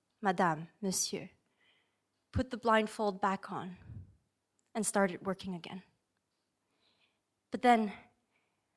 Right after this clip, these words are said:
I added a third column. Comments?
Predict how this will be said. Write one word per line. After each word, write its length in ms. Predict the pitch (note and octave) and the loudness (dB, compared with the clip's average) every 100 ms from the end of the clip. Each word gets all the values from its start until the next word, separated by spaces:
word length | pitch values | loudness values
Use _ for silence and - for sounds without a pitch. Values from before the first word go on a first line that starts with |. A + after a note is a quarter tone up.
| _ _ _ | _ _ _
I 120 | A3+ A3+ | 6 8
added 340 | A3+ B3 C4 | 8 8 2
a 60 | A3+ | -2
third 400 | - A#3 A3+ A3+ | 0 0 0 -2
column. 500 | - E3 D#3+ F#3 E3+ - _ _ _ _ _ _ _ _ _ _ | -8 -8 -8 -12 -14 -20 _ _ _ _ _ _ _ _ _ _
Comments? 540 | - A#3 B3+ D#4 F4+ | -2 2 4 2 -2